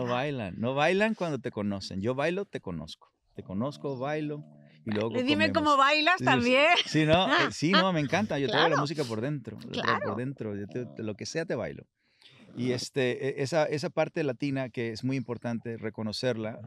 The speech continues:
Speaker 2: porque de esa manera te puedes sanar más rápido. Tienes que conocer tus, lo que te hace, lo que te hace a ti, ¿no? El, el, ah,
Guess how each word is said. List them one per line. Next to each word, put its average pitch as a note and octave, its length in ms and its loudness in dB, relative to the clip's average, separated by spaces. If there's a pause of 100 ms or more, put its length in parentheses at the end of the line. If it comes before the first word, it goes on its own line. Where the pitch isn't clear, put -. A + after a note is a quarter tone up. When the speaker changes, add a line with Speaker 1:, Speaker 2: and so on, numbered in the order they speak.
(240)
Speaker 2:
porque A2 540 -6 (500)
de A#2+ 180 -2
esa B2+ 160 -4
manera C#3 300 -2
te A#2 100 -8
puedes B2+ 240 -4
sanar A2+ 260 -6
más A#2 200 -6
rápido. G#2+ 440 -8 (600)
Tienes C3+ 220 -4
que C#3 100 -4
conocer C3 600 -2 (440)
tus, - 360 -6 (240)
lo A#2 200 -6
que A#2+ 140 -6
te C3 120 -4
hace, D3 360 -2
lo B2 120 -4
que B2 100 -2
te C#3+ 120 -2
hace C3+ 140 -2
a C#3+ 40 -2
ti, G#2+ 240 -8
¿no? B2+ 280 -10
El, A2+ 260 -8
el, A2 300 -10 (580)
ah, - 360 -8